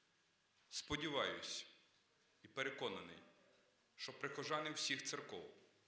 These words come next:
незалежно від того, яка це церква, який це храм і на якій мові йде богослужіння,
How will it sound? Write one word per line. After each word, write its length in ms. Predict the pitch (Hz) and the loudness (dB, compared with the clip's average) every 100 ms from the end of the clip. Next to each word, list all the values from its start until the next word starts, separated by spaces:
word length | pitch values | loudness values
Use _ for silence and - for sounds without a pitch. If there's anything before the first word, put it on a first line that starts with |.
| - - - | -20 -20 -6
незалежно 520 | 120 127 147 156 151 | -2 0 2 2 2
від 180 | 143 139 | -2 -2
того, 220 | 135 117 | -4 -2
яка 260 | 120 120 147 | -2 2 2
це 180 | - 139 | 2 0
церква, 460 | - 95 - 92 | 0 0 -2 -6
який 300 | 92 98 123 | -6 -2 -2
це 160 | 123 135 | 0 -2
храм 340 | - 101 87 - - - - - - | 0 -2 -2 -8 -14 -20 -20 -20 -8
і 80 | 113 | 2
на 120 | 117 | 6
якій 360 | 120 120 151 147 | 6 6 4 4
мові 400 | 135 110 87 - - - - - | 4 2 2 -4 -8 -14 -16 -10
йде 200 | 107 127 | 0 2
богослужіння, 840 | 123 123 - 135 113 98 85 | 2 0 0 0 2 2 0